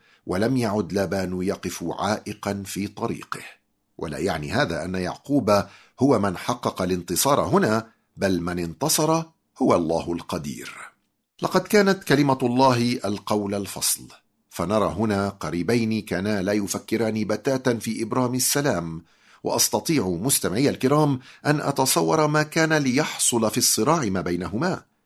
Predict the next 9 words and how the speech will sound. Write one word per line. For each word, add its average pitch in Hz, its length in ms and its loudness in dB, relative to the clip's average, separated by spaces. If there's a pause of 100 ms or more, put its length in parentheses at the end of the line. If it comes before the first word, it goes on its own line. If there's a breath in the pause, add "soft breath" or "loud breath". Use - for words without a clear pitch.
(180)
فرجال 92 600 0
لابان 98 400 2
كانوا 101 360 -2
متأهبين 98 720 -2
للمعركة 120 760 0 (360 loud breath)
وممارسة 131 760 4
أشكال 123 460 0
العنف 123 420 0
المختلفة، 139 760 -4